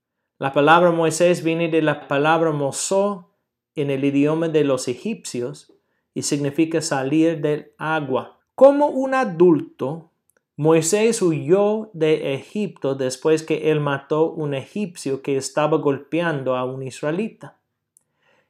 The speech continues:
Él se quedó en el desierto de Madián cuarenta años y se casó con Séfora,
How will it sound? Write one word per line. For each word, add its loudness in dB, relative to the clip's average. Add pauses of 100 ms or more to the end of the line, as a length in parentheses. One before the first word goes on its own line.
Él 4
se 2
quedó 4
en 2
el 2
desierto 0
de 0
Madián 0
cuarenta 0
años -8 (420)
y -2
se 4
casó 2
con -2
Séfora, 0